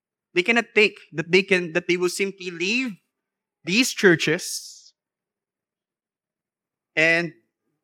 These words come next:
Jesus himself said that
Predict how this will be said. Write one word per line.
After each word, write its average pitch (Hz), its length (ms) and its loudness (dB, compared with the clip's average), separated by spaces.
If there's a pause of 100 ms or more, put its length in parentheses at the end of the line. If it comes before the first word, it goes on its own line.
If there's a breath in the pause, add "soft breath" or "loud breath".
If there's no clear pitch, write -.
Jesus 190 460 -6
himself 196 480 0
said 147 500 0 (920)
that 160 380 4